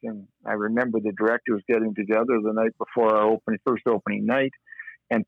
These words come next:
putting in, um, a guess. We were all, we put in the number of people we thought would show up that opening game. And, you know, I put in a number like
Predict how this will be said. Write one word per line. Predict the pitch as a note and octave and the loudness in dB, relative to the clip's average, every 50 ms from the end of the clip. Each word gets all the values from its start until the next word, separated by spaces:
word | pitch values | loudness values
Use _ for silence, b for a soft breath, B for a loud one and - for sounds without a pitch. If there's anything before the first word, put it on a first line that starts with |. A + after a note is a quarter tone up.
| - - | 0 0
putting | C#3+ C3+ B2 A#2+ A#2 A2+ | 2 2 4 4 4 4
in, | A2+ A2+ A2+ A2+ A2 G#2+ G#2 - - | 4 4 4 4 2 2 0 -4 -4
um, | A#2 G#2+ G#2+ G#2+ G#2+ A2+ C3 | -2 0 0 0 0 -2 -2
a | B2+ | -2
guess. | G#2+ D#3+ F3 E3+ - - - - - | 0 2 2 2 0 -2 -4 -4 0
We | A#2+ A2+ | 2 2
were | A2+ A2+ A#2 | 4 4 4
all, | A#2+ B2 A2+ - _ _ - | 4 2 0 -2 _ _ -8
we | - C3 A2+ - _ - | -6 -4 -4 -4 _ -2
put | - C3 B2 | 0 0 2
in | B2 B2 B2 A#2+ | 0 0 -2 -2
the | A2+ A2 A2 | -2 -2 -2
number | A2 A#2 B2 A#2+ A#2 A2 | -2 -2 -2 0 0 -2
of | G2+ _ | -2 _
people | - C3+ C3 - B2+ B2 | -2 -4 -2 0 0 0
we | A#2 A#2 A2 - | 2 0 0 0
thought | - A#2+ A#2+ A#2 | 0 0 0 0
would | A#2 A2+ - - - | -2 -6 -8 -6 -4
show | B2+ A#2 A#2 | 0 0 2
up | A#2 - - - | 0 0 0 0
that | A#2 A2+ A2 | 0 2 2
opening | A#2 A#2 A2+ - - A#2+ A#2+ A#2 A#2 A#2 A2+ A2+ - G#2+ | 2 0 -2 -4 -6 -8 -6 -6 -6 -6 -8 -12 -10 -6
game. | A2 A#2 B2 C3+ D3 D#3+ D#3 - B B B B B B B B B - - | -4 -4 -4 -4 -6 -10 -12 -14 B B B B B B B B B -4 -2
And, | A2+ A#2 A#2 A2+ A2+ A2 - - | 0 2 2 2 0 -2 -4 -2
you | - D3 C3+ | 0 0 2
know, | A#2+ B2 | 2 2
I | C#3 D3 - | 2 0 0
put | - B2+ A#2 | 0 0 2
in | A#2 A#2 A#2 | 2 2 0
a | A2+ | 0
number | A2+ A2+ A2+ A2+ A#2+ A#2 | 0 0 0 0 2 2
like | A2+ A2+ A2+ A2 | 4 2 2 0